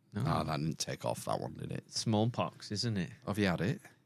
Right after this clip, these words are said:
Speaker 1: Uh, no, if you live with cattle,
Speaker 2: Yeah.
Speaker 1: normally you contract the pox from them, don't you? Bovine pox.
Speaker 2: Cowpox.
Speaker 1: Yeah.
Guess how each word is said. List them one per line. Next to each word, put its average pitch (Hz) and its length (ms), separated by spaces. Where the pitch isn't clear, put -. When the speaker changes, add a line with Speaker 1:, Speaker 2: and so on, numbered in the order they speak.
Speaker 1:
Uh, 85 460
no, 113 280
if 123 140
you 120 80
live 117 200
with 113 160
cattle, 80 500
Speaker 2:
Yeah. 87 220
Speaker 1:
normally 98 280
you 90 140
contract - 680
the 117 60
pox - 380
from 90 240
them, 95 220
don't 98 220
you? 87 160
Bovine 92 460
pox. - 560
Speaker 2:
Cowpox. 131 1000
Speaker 1:
Yeah. 90 220